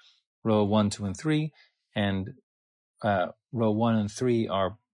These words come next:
at least four amos apart, but there's row two between them, making, you know, between one and two is less than arba amos, and between two and three is also less than four amos.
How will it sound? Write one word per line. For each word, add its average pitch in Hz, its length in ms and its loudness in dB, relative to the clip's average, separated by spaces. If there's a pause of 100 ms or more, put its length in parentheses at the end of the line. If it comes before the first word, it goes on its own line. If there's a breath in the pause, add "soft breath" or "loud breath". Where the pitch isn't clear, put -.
(220)
at 107 100 0
least 104 180 -2
four 113 200 -4
amos 107 180 -2
apart, 143 340 0 (240 soft breath)
but - 60 -20
there's 110 160 -2
row 110 180 2
two 110 260 -2
between 143 320 -2
them, 214 240 2 (840)
making, 113 360 -2
you 101 80 -2
know, 95 160 -2
between 110 380 -4
one 110 140 2
and 95 160 -4
two 110 300 2 (300 loud breath)
is 110 140 -8
less 101 180 -4
than 117 80 -4
arba 117 200 0
amos, 156 380 0 (280 loud breath)
and 104 120 -4
between 104 380 -4 (1000)
two 117 180 0
and 110 100 -2
three 156 200 0
is 123 100 -2
also 151 260 0
less 104 220 -2
than 110 80 -4
four 101 220 -6
amos. 180 360 0